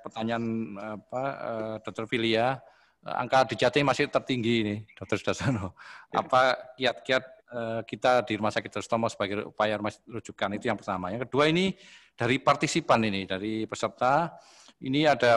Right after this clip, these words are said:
Speaker 1: masalah di masyarakat, karena kadang-kadang kita mendiagnosis berdasarkan klinis covid itu. Meskipun, eh, hasil,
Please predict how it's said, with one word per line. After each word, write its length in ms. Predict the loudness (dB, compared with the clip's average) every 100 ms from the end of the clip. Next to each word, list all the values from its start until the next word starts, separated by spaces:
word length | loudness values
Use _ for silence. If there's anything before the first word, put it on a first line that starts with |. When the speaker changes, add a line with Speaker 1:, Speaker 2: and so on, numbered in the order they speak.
| 6
Speaker 1:
masalah 320 | 4 2 2
di 80 | 0
masyarakat, 880 | 0 0 0 2 0 0 -6 -10
karena 320 | -6 -2 0 0
kadang-kadang 480 | 2 2 2 0
kita 240 | 0 0 0
mendiagnosis 720 | 0 0 0 -2 -2 -2 -2 _
berdasarkan 480 | -6 -4 -4 -6 -4
klinis 400 | -2 -2 -2 -6
covid 320 | -12 -10 -10
itu. 320 | -10 -18 -20 _ _ _ _ _ -12
Meskipun, 420 | -10 -8 -4 -2 0 -2 -2 -2
eh, 240 | -2 0 -2
hasil, 200 | -2 0